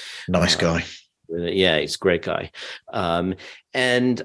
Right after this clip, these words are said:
Speaker 2: I interviewed him first, and then Adrian interviewed him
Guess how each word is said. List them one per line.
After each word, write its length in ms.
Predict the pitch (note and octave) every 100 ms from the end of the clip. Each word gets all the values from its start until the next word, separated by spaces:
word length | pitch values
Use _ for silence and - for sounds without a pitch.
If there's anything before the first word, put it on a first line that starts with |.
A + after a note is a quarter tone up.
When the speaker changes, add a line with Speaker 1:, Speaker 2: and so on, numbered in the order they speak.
| -
Speaker 2:
I 140 | D3+
interviewed 520 | D#3 F3 D#3 C#3+ C3
him 140 | A#2 G#2+
first, 520 | - F2 F2 - -
and 160 | G2
then 540 | G2+ G2+ G2 G2+ F#2+ - -
Adrian 480 | G#2+ A2+ A2 G2+
interviewed 580 | F#2+ F#2 G2 - G2 F2+
him 480 | F#2+ F#2 F#2+ F2+ G2